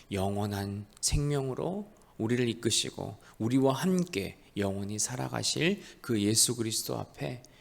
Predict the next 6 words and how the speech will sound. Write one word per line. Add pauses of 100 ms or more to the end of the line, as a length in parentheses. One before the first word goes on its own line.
(400)
어,
우리가
온전히
주님을
주인으로
모시고